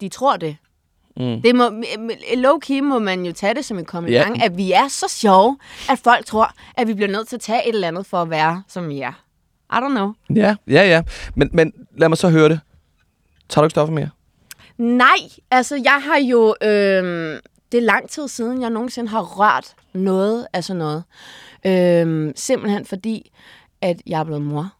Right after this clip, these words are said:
Speaker 1: og
Speaker 2: Mm.
Speaker 1: jeg har jo min, min søn, øh, syv dage, øh, ad gangen.
Speaker 2: Mm.
Speaker 1: Og, øhm, jeg havde en rigtig dårlig oplevelse, øhm, som gjorde, at jeg bare har trukket mig fra alt. Altså, det vil jo så både sige,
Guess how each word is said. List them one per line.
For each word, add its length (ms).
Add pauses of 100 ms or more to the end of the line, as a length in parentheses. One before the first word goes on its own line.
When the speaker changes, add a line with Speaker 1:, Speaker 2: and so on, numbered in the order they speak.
(140)
Speaker 1:
og 240
Speaker 2:
Mm. 60
Speaker 1:
jeg 120
har 160
jo 100
min, 420
min 140
søn, 460
øh, 320
syv 320
dage, 340 (140)
øh, 320
ad 60
gangen. 400 (160)
Speaker 2:
Mm. 180 (200)
Speaker 1:
Og, 280
øhm, 440 (600)
jeg 100
havde 180
en 120
rigtig 300
dårlig 340
oplevelse, 640 (480)
øhm, 580 (1200)
som 320
gjorde, 280
at 140 (100)
jeg 140
bare 240
har 100
trukket 380
mig 140
fra 120 (160)
alt. 400
Altså, 180
det 200
vil 80
jo 80
så 140
både 260
sige, 240